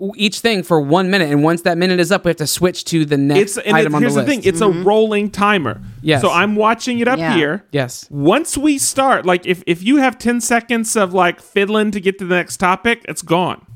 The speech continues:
Speaker 1: Yes.
Speaker 2: This timer is rocking and rolling, so we don't need to, we don't need to, like, back up on the interstate right here.
Speaker 1: Yes.
Speaker 3: Mm-hmm.
Speaker 1: So, uh, we're gonna, we're gonna start in about, what, six seconds?
Speaker 2: Let's start, yeah, we're
Speaker 3: Wanna
Speaker 2: gonna start
Speaker 3: count
Speaker 2: in
Speaker 3: it down?
Speaker 2: five. Lauren, you get the first one in three,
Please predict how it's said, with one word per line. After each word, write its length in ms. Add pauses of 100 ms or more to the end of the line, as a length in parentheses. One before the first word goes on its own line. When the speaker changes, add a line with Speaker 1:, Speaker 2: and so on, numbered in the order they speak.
(140)
Speaker 1:
Yes. 320
Speaker 2:
This 220
timer 460
is 220
rocking 400
and 160
rolling, 240
so 80
we 60
don't 160
need 180
to, 80
we 160
don't 140
need 160
to, 200
like, 320 (380)
back 360
up 120
on 120
the 120
interstate 400
right 160
here. 240
Speaker 1:
Yes. 220
Speaker 3:
Mm-hmm. 280
Speaker 1:
So, 480 (160)
uh, 460
we're 240
gonna, 180
we're 140
gonna 140
start 220
in 60
about, 420
what, 280 (380)
six 260
seconds? 400
Speaker 2:
Let's 160
start, 240
yeah, 180
we're 80
Speaker 3:
Wanna 120
Speaker 2:
gonna 80
start 160
Speaker 3:
count 60
Speaker 2:
in 60
Speaker 3:
it 40
down? 200
Speaker 2:
five. 220
Lauren, 180
you 60
get 100
the 100
first 300
one 320 (300)
in 420
three, 720